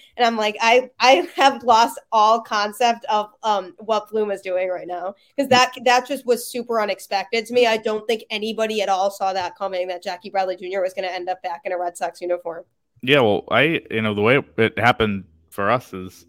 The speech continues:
Speaker 2: uh, obviously we knew about the Hill and the Paxton moves, but they weren't official, but we knew they had to be announced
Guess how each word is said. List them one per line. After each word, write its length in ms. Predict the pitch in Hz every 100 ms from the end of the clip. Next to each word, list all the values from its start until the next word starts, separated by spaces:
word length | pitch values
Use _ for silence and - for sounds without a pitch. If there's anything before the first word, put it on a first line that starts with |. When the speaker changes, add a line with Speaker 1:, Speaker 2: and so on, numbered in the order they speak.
| _ 87
Speaker 2:
uh, 320 | 92 90 87
obviously 400 | - 110 107 -
we 120 | 104 98
knew 140 | 110
about 200 | 107 98
the 60 | 104
Hill 160 | 107
and 100 | 101
the 40 | 92
Paxton 400 | 101 98 - 101
moves, 200 | 95 92
but 100 | 95
they 80 | 98
weren't 200 | 104 92
official, 320 | - 107 101
but 120 | 90
we 80 | 90
knew 140 | 113
they 100 | 113
had 220 | 98 107 98
to 60 |
be 340 | 92 98 95 - - _ -
announced 600 | 104 104 101 98 - -